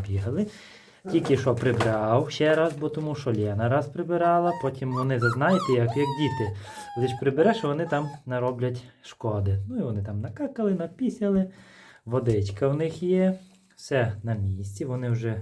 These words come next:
нагодовані, ганяють, граються. Я їм не заважаю, вони мені не заважають. Зараз даю їм по одному бакові реставрувати і хай реставрують. Якраз їх троє. От баки вже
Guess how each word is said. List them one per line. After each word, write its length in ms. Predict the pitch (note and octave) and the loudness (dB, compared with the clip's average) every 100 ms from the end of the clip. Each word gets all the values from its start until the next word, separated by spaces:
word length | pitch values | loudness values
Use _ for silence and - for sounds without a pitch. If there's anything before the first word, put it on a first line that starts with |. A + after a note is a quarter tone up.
| - | -6
нагодовані, 680 | A#2 G2 G2 G#2 G2+ C3+ D#3+ | -4 -2 -2 -2 -2 0 -2
ганяють, 640 | G#2 A2+ A2 F#2+ A#2 - G#2 | 0 0 0 -2 -4 -4 -2
граються. 600 | G2+ F#2+ G2+ G2+ - - - _ - _ _ - _ _ _ - - _ - | 0 -2 -4 -10 -12 -16 -20 _ -20 _ _ -20 _ _ _ -20 -20 _ -8
Я 360 | B2+ C#3 B2 G#2 - - - | 0 4 4 2 -4 -12 -4
їм 400 | A#2+ C3+ C3 B2+ | 0 2 2 0
не 100 | B2+ | 2
заважаю, 720 | D3 D3+ D3 D#3 D#3+ F3+ G3 | 2 2 2 4 4 2 0
вони 320 | C3 C#3+ D3 | -2 0 0
мені 240 | D3+ C#3+ A2 | -2 0 0
не 140 | G#2 | 0
заважають. 640 | G#2 G#2 G2+ G2+ G2+ G2+ G2+ - - | -2 -4 -2 0 2 0 -2 -10 -12
Зараз 360 | A#2 D3+ D3+ A#2+ | 2 4 4 4
даю 300 | A#2+ C3 C3 | 2 2 4
їм 260 | A#2+ G#2+ G2+ - _ - | 4 2 -4 -14 _ -4
по 120 | C3+ | 0
одному 460 | C#3 C#3 C3+ A#2+ G#2+ | 2 2 0 0 2
бакові 580 | A2+ G#2+ G2+ B2+ E3 | 0 0 -4 -4 -2
реставрувати 840 | F3+ F3 - F3 F3+ F3 F3 F3 F3+ - | -2 -2 -4 -4 -2 -2 -4 -6 -10 -6
і 140 | C#4 | -4
хай 220 | - F3+ F3+ | 4 6 6
реставрують. 680 | D3 - C3+ A2 G2 G2 D#3+ | 4 -2 -2 -2 -2 -4 -6
Якраз 420 | E3 D#3+ C3+ A#2+ | -2 2 2 0
їх 120 | A2+ | -4
троє. 420 | - F3 G3 G3 F#3+ - - G3+ - - - | -2 2 4 2 -2 -14 -18 -18 -20 -18 -6
От 240 | A#2 A2 | -6 -4
баки 440 | A#2 E3 F3+ F3 | 2 4 4 0
вже 240 | D#3 E3 | 2 4